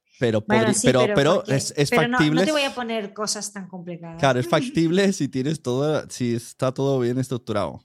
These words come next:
Speaker 1: Pero claro, crear una hist-, a lo mejor crear doce historias es una locura, pero a lo mejor puedes crear seis, por así decirlo.
Speaker 2: Lo que, sí, lo único que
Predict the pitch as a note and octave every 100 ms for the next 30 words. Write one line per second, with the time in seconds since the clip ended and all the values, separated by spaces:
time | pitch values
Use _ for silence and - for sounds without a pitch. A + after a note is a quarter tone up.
0 | _ - F#2 F#2+ - G2+ G#2 G#2+ G#2+ -
1 | G2+ G#2 - A2 G#2 G#2+ G2 G#2+ _ G#2
2 | G#2 G#2 G2 G2 G#2 G#2+ G#2 F#2+ F#2 G2
3 | A#2 - _ G2+ F2+ - G#2 G#2+ - G2+
4 | G2 - G#2+ - - _ _ _ _ _
5 | _ _ _ _ _ _ - F#2 - A3
6 | G3 G3+ G3+ - G#3 G3 F#3+ - - -
7 | D4 C4+ A#3+ A#3 A#3 C4 D#4 - B3 G#3
8 | -